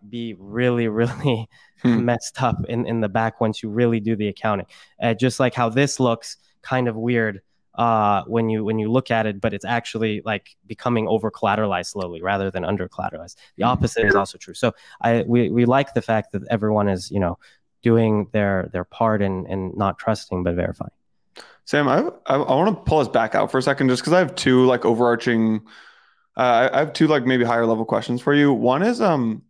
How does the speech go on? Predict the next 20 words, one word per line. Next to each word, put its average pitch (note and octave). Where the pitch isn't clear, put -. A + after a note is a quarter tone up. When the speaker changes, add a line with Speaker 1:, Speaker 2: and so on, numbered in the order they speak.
Speaker 2:
do -
you D3+
ever, B3
so D3+
you, D#3+
you D3+
talked E3+
about D#3
these, C3
like, A#2+
business A2+
rules -
or, B2+
like, A#2
mar-, B2
free C#3+
market B2
rules G#2+
or A2
whatever. G#2